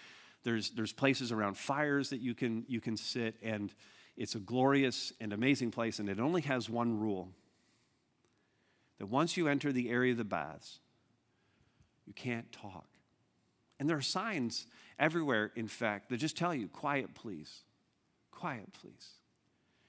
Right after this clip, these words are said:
And when you're at the counter paying to go into the spas, you sign a waiver, and the waiver says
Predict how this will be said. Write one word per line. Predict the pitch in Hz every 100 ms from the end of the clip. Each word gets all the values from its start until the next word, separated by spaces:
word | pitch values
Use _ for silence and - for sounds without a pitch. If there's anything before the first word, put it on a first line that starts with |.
| _ -
And | 143 147
when | 214
you're | 247 202
at | 185 -
the |
counter | 139 - 214 233 220 143 117 123
paying | - 180 185 147 139 135
to | 139
go | 135 143
into | 175 151
the | 131
spas, | - - 98 104 113 - - -
you | -
sign | 143 - 233 226 240
a | 214
waiver, | 190 233 240 160 131 120
and | 147 156
the | 160
waiver | 160 254 277 208
says | 160 - 131 127 143